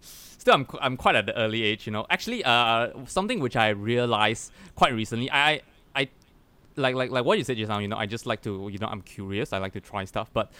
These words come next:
still, um, what I, I have this thing within me is that I l-, tend to do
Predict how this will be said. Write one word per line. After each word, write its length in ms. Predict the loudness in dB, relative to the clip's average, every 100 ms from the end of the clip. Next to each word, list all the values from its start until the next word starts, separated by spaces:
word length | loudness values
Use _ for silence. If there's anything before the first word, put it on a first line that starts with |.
| -20
still, 420 | -18 4 6 6 0 -18 -20 -4
um, 520 | 0 2 2 0 -6 -16 -20 -6
what 300 | 2 2 0 -4
I, 160 | -2 0
I 120 | 0
have 260 | 0 -2 -2
this 160 | -2
thing 400 | 0 -2 -2 -4
within 320 | -6 -2 -2 0
me 200 | 0 0
is 120 | 0
that 180 | -2 -2
I 180 | -2 0
l-, 140 | 0 -4 _ -8
tend 220 | -4 -4
to 80 | -4
do 320 | -6 -6 -6